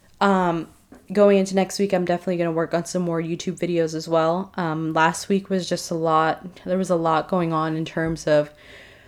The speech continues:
really figuring out my time. Um, like I told you guys on my previous podcast, that I was going to be at the U T S A career fair last Tuesday, and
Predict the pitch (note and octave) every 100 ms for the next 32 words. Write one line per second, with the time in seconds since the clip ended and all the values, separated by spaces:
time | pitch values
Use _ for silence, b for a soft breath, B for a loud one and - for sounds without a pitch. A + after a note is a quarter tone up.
0 | B B - G#3 G#3+ G3+ G#3 F#3 F#3 F#3+
1 | F3+ D#3+ E3+ D#3+ E3+ E3 E3 G3 A3 B
2 | B - E3+ F3 E3+ E3+ - - F#3 F#3
3 | F#3+ F#3+ F#3 F#3+ F3+ F3 E3+ E3+ E3+ F3
4 | - G#3+ G#3 G3 - D3 D3 D#3+ D3 D#3
5 | - - - E3 D#3+ - - E3 E3 E3+
6 | E3+ - F3+ F3 F3+ - F3 E3+ D3+ E3
7 | - D#3 D#3 - - B B B B -
8 | F#3 F#3+ G3 F#3+ F#3 F3 E3+ - F3+ E3
9 | E3+ - E3 D#3+ E3+ F3+ - E3 E3 E3
10 | - - E3 D3 D3+ D3+ G3+ - E3+ D#3+
11 | D3+ D3+ D#3+